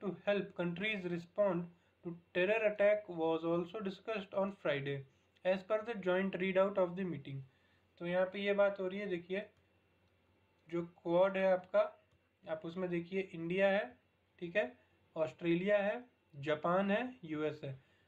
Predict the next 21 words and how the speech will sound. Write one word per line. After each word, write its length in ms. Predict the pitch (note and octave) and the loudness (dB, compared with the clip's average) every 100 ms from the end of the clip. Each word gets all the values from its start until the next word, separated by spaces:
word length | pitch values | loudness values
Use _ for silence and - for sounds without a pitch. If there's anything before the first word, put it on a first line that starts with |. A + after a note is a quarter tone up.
| - | -6
अब 120 | D#3+ | -2
जब 140 | F3 F#3 | 0 2
मैं 120 | G#3 | 2
ये 100 | G#3+ | 0
कंट्रीज 440 | G3+ G3 G3+ A3 | -2 -4 -4 -6
बोल 180 | F#3+ G3 | 0 2
रहा 160 | G#3 G#3 | 4 4
हूँ, 80 | G#3 | 4
तो 60 | |
आपको 260 | F#3+ - G3+ | 2 0 -2
मैप 220 | F#3+ F#3 | 0 0
में 80 | F#3+ | 0
आना 160 | F3+ F3 | 0 0
चाहिए, 340 | E3 D#3+ D#3+ | -2 -2 -2
इंडिया 300 | D#3 E3 F3+ | -2 2 2
यहाँ 280 | F3 E3 E3 | 2 0 -2
पे, 220 | E3+ E3+ E3+ _ _ _ _ _ | 0 -2 -2 _ _ _ _ _
ऑस्ट्रेलिया 640 | E3 D#3 - F3 E3+ F3 E3+ | -2 -2 -2 0 2 4 0
उसके 240 | E3+ E3+ | -2 -4
नीचे 340 | E3 D#3+ E3+ | -4 -4 -2
में, 300 | E3+ E3 E3+ | -2 -2 -4